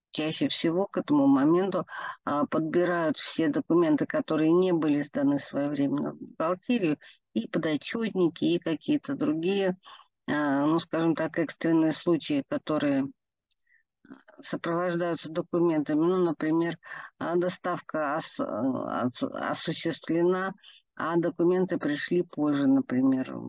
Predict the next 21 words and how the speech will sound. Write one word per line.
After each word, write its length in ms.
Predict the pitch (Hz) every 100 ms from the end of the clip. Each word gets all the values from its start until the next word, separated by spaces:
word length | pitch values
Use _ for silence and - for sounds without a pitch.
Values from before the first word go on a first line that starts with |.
| 123
по 100 | 143
железной 520 | 147 151 143 135 139
дороге, 400 | 143 147 139 135
железнодорожная 840 | 135 135 - 135 135 147 160 156
накладная 520 | 143 139 131 127 131 123
или 120 | 127
что-то 380 | - 139 - 139
ещё. 260 | - 120 - - - _
То 120 | 180
есть 200 | 175 - 180
у 60 |
бухгалтерии 600 | 160 156 160 156 214 214
возникает, 640 | 156 147 151 139 156 147 - -
э, 120 | 123
необходимость 920 | 127 135 127 - 131 160 175 180 - -
в 40 |
пожарном 520 | 139 156 147 139 135
порядке 500 | 131 170 190 - -
и 60 | 139
очень 400 | 147 - - 123
быстро 380 | 120 117 -